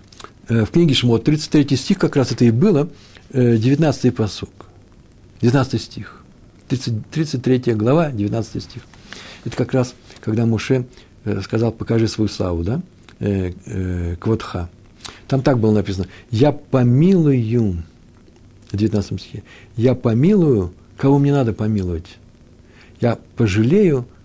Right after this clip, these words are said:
кого мне надо пожалеть. Кого пожалею, того пожалею». Странная фраза. И раби Рувен Йосеф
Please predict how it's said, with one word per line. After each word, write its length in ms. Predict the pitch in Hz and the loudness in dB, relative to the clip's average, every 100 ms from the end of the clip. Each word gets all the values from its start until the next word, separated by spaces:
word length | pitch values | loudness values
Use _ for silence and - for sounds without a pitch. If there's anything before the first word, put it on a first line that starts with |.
| - | -8
кого 220 | - 135 | -2 0
мне 100 | 139 | 0
надо 240 | 135 120 | 0 -2
пожалеть. 460 | 104 104 101 92 87 | -4 -4 -4 -4 -6
Кого 180 | - 131 | -4 -2
пожалею, 380 | 135 139 208 233 | 0 2 2 2
того 160 | 127 | -2
пожалею». 460 | 127 110 101 90 87 - _ - - - - - - - - - - - - - - - | -2 -2 -2 -2 -6 -14 _ -20 -20 -20 -20 -20 -20 -20 -20 -20 -20 -14 -14 -14 -20 -10
Странная 360 | - 160 151 | 0 2 2
фраза. 460 | 107 101 92 95 135 165 | 2 -2 -2 -2 -2 0
И 80 | 127 | 2
раби 320 | 135 131 117 - | 2 2 0 0
Рувен 320 | 123 135 131 | 2 4 4
Йосеф 380 | 123 123 - - | 4 2 0 -6